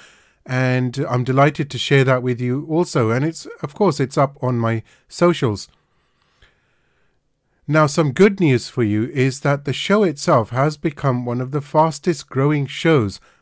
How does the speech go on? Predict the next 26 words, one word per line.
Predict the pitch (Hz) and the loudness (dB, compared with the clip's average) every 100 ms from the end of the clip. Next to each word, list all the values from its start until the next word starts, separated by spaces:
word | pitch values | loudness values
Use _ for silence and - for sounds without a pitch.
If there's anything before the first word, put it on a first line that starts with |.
| _ | _
on | 131 127 | -4 -2
the | 120 | -2
U | 123 135 | -2 -2
K | 147 143 | 0 0
Health | 139 131 - | 0 -2 -2
Radio | 110 104 117 | -2 -2 -4
network. | 123 139 143 131 104 104 _ _ - | -2 -2 -2 -4 -4 -6 _ _ -6
And | 143 | -2
again, | 143 165 165 113 - _ _ _ _ - | 0 2 2 0 -6 _ _ _ _ -8
that's | 147 147 - - _ _ | -4 -4 -6 -20 _ _
really, | 143 151 170 165 151 151 | -4 2 4 4 2 0
really | 151 151 | -2 0
humbling | 143 170 151 120 110 | 0 0 0 -2 -2
because | 120 143 143 143 _ _ _ 143 | -2 2 2 0 _ _ _ -2
I | |
never | 139 160 175 170 | 2 4 4 2
would | 156 | 2
have | 143 127 | 2 2
imagined | 127 143 139 113 110 | 2 2 2 0 -2
a | |
year | 107 127 135 | -2 0 0
ago | 123 101 98 - _ _ - | 0 -4 -6 -10 _ _ -6
where | 117 120 123 | 0 2 2
we | 120 117 | 0 0
are | 110 113 110 - | 0 0 -2 -6
today. | - 110 131 117 92 | -6 0 0 0 -2